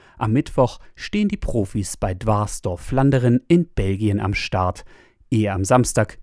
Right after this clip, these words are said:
in den Niederlanden die Volta Limburg Classic und in Spanien der G P Miguel Indurain stattfinden. Am Ostersonntag findet dann die Flandern-Rundfahrt ihren Platz zwischen vielen hochkarätigen Rennen,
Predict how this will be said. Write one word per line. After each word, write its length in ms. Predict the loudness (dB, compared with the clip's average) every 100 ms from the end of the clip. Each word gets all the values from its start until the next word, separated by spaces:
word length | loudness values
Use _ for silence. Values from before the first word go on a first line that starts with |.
| -2
in 100 | 4
den 120 | 6
Niederlanden 640 | 6 4 4 4 2 2 -2
die 220 | -4 2
Volta 320 | 4 4 4
Limburg 400 | 4 4 4 2
Classic 560 | 0 -2 0 -2 -4 -8 -20 _ -4
und 140 | -2
in 100 | 0
Spanien 680 | -4 -6 -4 -2 -2 -2 -6 -14 -20 -8
der 100 | -6
G 220 | 2 2
P 320 | 4 2 2
Miguel 540 | 2 2 2 2 0 0
Indurain 520 | 0 2 2 0 -2
stattfinden. 920 | -2 -6 -8 -8 -6 -6 -4 -6 -8 -12 _ _ _ _ _ _ _
Am 160 | -8 -6
Ostersonntag 880 | -6 -6 -8 0 2 6 4 4 -4 -14 -4
findet 380 | 0 0 0
dann 160 | 2 2
die 160 | 2 -2
Flandern-Rundfahrt 960 | 0 2 4 4 4 4 2 0 -2 -4
ihren 220 | 0 0
Platz 440 | 0 -2 -2 -6 -10 _
zwischen 400 | -10 -8 -8 -10
vielen 560 | -12 -6 0 2 2 4
hochkarätigen 800 | 4 4 0 0 -2 -2 -2 0
Rennen, 420 | 2 4 4 0